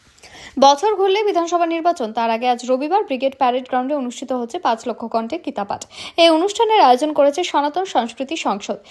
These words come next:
এরই পাল্টা এক লক্ষ কণ্ঠে কোরআন পাঠের ঘোষণা হুমায়ুন কবিরের।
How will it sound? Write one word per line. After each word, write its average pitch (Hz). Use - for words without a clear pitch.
এরই 320
পাল্টা 359
এক 392
লক্ষ 359
কণ্ঠে 359
কোরআন 339
পাঠের 403
ঘোষণা 285
হুমায়ুন 240
কবিরের। 208